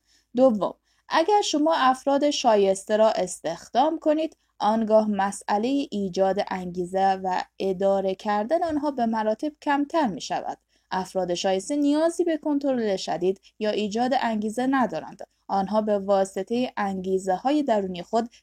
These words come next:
به حرکت در می‌آیند تا بهترین دستاوردها را پدید آورده و سهمی در رسیدن به هدفی عظیم داشته باشند.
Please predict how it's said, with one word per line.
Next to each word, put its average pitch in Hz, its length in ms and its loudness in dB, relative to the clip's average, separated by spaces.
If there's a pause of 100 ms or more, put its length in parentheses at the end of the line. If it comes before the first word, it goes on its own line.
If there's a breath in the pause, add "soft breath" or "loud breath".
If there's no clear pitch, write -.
به 190 100 -2
حرکت 175 680 -2 (140)
در 185 240 2
می‌آیند 196 600 -4 (200 soft breath)
تا 269 200 2
بهترین 208 720 -2
دستاوردها 202 880 0
را 311 200 2 (220)
پدید 175 340 -2
آورده 285 800 0 (260 soft breath)
و 202 100 0
سهمی 202 600 -2
در 190 320 0 (240)
رسیدن 220 600 0
به 190 120 0
هدفی 175 600 -4 (140)
عظیم 175 420 -4
داشته 175 500 -2
باشند. - 520 -8